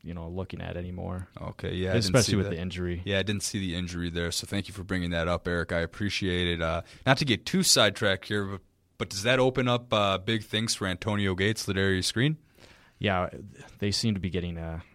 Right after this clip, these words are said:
Speaker 1: a lot of looks, uh, this past Sunday too. So yeah, yeah, most, most definitely.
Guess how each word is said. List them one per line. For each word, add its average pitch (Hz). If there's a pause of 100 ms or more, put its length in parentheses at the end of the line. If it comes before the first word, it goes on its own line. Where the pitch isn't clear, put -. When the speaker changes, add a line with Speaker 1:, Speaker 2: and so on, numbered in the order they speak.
Speaker 1:
a 95
lot 82
of 82
looks, 85
uh, 82
this 82
past 80
Sunday 82
too. 82
So 87 (180)
yeah, 87
yeah, 80 (100)
most, 90
most 92
definitely. 85